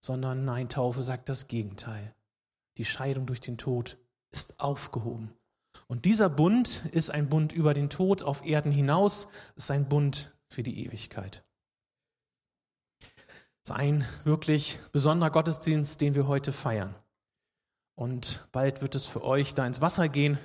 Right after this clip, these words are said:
Ne, wer gar nicht weiß, was hier heute abgeht oder so, ne, ich bin nicht der Krankenpfleger, der aushilft, ne, bin der Pastor hier, Mike Schneider von der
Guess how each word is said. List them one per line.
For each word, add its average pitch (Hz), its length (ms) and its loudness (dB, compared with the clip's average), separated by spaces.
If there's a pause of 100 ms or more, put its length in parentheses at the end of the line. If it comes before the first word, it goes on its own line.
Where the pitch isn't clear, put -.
(500)
Ne, 143 180 2
wer 131 120 4
gar 139 180 0
nicht 123 160 -2
weiß, 139 240 0
was 147 140 0
hier 151 80 2
heute 147 220 0
abgeht 196 400 0
oder 156 160 0
so, 143 180 0
ne, 147 120 0
ich 139 100 -4
bin 147 120 -2
nicht 143 140 -4
der 143 80 2
Krankenpfleger, 156 680 0
der 127 160 0
aushilft, 180 560 2
ne, 165 260 0
bin 131 100 -4
der 120 100 0
Pastor 165 400 -2
hier, 147 180 2
Mike 123 200 -2
Schneider 139 300 -2
von 131 180 -6
der 135 160 2